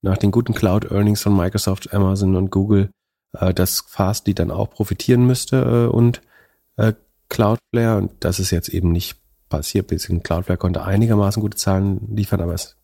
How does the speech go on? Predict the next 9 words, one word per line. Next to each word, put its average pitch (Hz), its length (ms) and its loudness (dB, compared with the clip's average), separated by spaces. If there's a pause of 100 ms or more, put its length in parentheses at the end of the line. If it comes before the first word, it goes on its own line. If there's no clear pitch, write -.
ja - 140 -4
auch - 200 -6
ein 98 60 -6
bisschen 113 240 0
eingestürzt. 113 680 -2 (280)
Aber 87 240 2
Fastly 90 760 -2 (1040)
hat, - 360 -6 (240)
ja, 78 180 -2